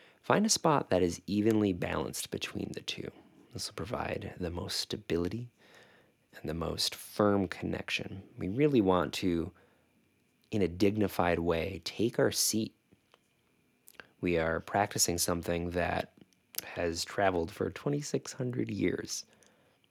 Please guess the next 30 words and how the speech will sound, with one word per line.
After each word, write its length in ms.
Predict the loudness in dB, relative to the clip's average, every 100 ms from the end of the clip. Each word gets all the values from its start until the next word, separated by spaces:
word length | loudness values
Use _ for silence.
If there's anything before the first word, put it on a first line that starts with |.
| _ -8
And 160 | 0 0
it's 500 | 0 2 2 2 -2 _ _ _ _
an 100 | 0
amazing 460 | 4 6 6 4 2
thing 300 | 4 4 4
that 260 | 0 -2 -8 -8
this 840 | -8 -6 -8 -6 -6 4 6 6
lifetime 520 | 4 4 2 0 -2 0
we're 160 | -2
able 260 | 0 0 0
to 200 | 0 -2
even 240 | 0 2
experience 520 | 0 0 0 0 -2 -4
this 220 | -8 -4
once. 460 | -4 -4 -4 -8 _ _ -20 _ _ _ _ _
So 120 | 0 6
there's 180 | 6
a 40 | 6
little 160 | 4
bit 140 | 6 6
of 200 | 6 0 -16 -16 0
honor 260 | 2 4
in 140 | 2 -4
that. 200 | -8 -12 _ _ _ _ _ _ _ _ -8
And 280 | -4 -2 -2
you 100 | 0
can 140 | -2
feel 240 | 2 4 4
free 420 | 4 4 6 4
to 500 | 2 2 4 2